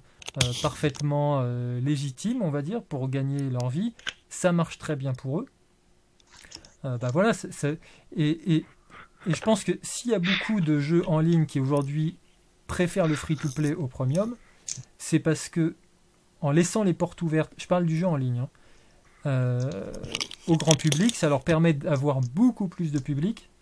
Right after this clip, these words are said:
et de faire vivre le jeu. Parce que ce qui fait vivre un jeu online,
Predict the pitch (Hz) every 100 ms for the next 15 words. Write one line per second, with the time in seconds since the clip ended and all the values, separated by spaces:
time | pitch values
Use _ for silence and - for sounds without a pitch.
0 | _ _ 202 190 185 196 170 175 165 165
1 | 165 170 156 139 165 165 - 240 226 196
2 | 208 170 170 156 151 147 160 151 - -
3 | 151 147 151 214 214